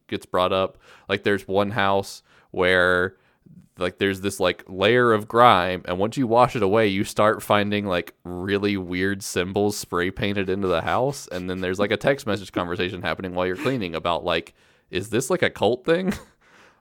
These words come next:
Um, and then there's one where you're hired by the mayor to power wash his house, uh, 'cause he's been egged, but he won't let you onto his property. <laughs> So you have to use, like,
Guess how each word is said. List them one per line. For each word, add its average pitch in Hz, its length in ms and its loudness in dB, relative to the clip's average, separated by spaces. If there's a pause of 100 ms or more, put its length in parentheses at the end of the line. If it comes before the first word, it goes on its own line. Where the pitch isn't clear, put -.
(120)
Um, 98 460 2 (420)
and 107 80 -4
then 117 100 -2
there's 113 200 -2
one 127 300 2
where 110 100 2
you're 104 400 2
hired 107 560 0
by 113 320 2
the 113 140 0
mayor 120 440 2
to - 140 -8
power 104 300 4
wash 104 320 2
his 110 180 -2
house, 95 560 2
uh, 92 160 0
'cause 113 140 -10
he's 101 160 -6
been 98 320 0
egged, 95 480 2 (260)
but 120 460 6
he 120 120 0
won't 131 300 4
let 123 180 2
you 139 140 0
onto 113 220 -2
his 139 160 -2
property. 98 640 0
<laughs> - 20 -20
So - 320 -4
you 98 220 -4
have 104 220 0
to 107 100 -6
use, 95 420 -4
like, 87 240 -2